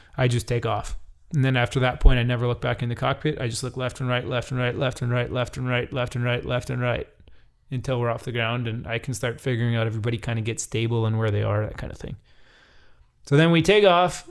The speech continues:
and, uh, right away, I keep my line until home. Uh, then I make that left turn for pylon one. And we all passed pylon one at, like, hundred twenty miles an hour, hundred forty miles an hour, really slow.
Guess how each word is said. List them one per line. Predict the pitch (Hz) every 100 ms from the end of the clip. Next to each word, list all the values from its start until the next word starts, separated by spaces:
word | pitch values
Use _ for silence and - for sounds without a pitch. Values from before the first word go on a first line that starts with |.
| 320
and, | 143 131 127
uh, | 127 127
right | 147 180
away, | 160 156 156 156 -
I | 127 120 123 107 - -
keep | 180
my | 165
line | 151 147 147
until | 143 131 139
home. | 135 131 135 131 - - - 110
Uh, | 120 120 120
then | 127
I | 120 123 123 -
make | 135 123
that | 131 131
left | 135 -
turn | 139 127
for | -
pylon | - 123 120 120
one. | 107 110 107 - - - - - - -
And | 127
we | 151
all | 156
passed | 151 147 -
pylon | 143 143 143
one | 135 139
at, | 131 120
like, | 120 117 147 151
hundred | 131 127 107
twenty | 120 120
miles | 120 120
an | 117
hour, | 110 110 117 113
hundred | 117 131 -
forty | 117 117
miles | 113 107
an |
hour, | 110 107
really | 113 117
slow. | - 110 104